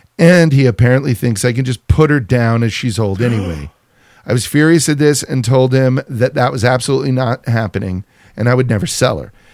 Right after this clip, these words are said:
He said that any reasonable person would sell or put down their horse in favor of their boyfriend, and the only reason I wouldn't was because I only hang out with other insane horse people. So I come to you, reasonable people, am I the asshole? So I'm not gonna go into her edit later, but I'm gonna step back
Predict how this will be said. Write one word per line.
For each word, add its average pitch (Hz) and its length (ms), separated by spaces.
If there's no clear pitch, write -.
He 127 120
said 139 200
that 127 120
any 156 180
reasonable 139 480
person 117 380
would 107 100
sell 127 300
or 127 80
put 127 220
down 127 220
their 131 180
horse 110 240
in 110 100
favor 123 340
of 123 100
their 151 140
boyfriend, 131 480
and 117 120
the 131 100
only 147 180
reason 143 280
I 135 80
wouldn't 131 320
was 120 120
because 113 260
I 117 120
only 131 260
hang 120 240
out 117 220
with 110 180
other 139 260
insane 131 500
horse 127 380
people. - 500
So 156 120
I 147 60
come 165 260
to 143 60
you, 139 260
reasonable 120 420
people, 95 380
am 101 140
I 95 120
the 90 120
asshole? 78 440
So 151 360
I'm 147 160
not 156 160
gonna 165 140
go 156 160
into 143 160
her 139 200
edit 127 340
later, 127 300
but 151 180
I'm 190 160
gonna 185 140
step - 300
back 131 340